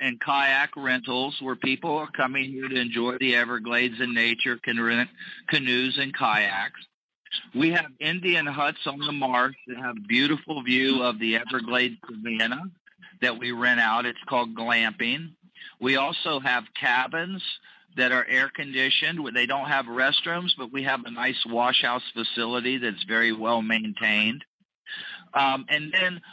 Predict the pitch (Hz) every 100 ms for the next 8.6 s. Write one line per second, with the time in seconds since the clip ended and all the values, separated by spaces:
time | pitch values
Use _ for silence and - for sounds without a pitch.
0 | - 147 139 - 180 196 196 180 170 165
1 | - 143 135 135 131 127 123 127 120 110
2 | 107 131 143 147 131 - - 135 135 -
3 | 113 - 156 190 151 117 104 - 117 107
4 | 107 101 - _ _ _ _ 120 120 110
5 | 107 127 123 135 117 131 127 127 123 131
6 | 143 139 139 143 139 117 113 113 117 120
7 | 127 123 113 120 127 - - 120 120 -
8 | - 110 101 113 104 104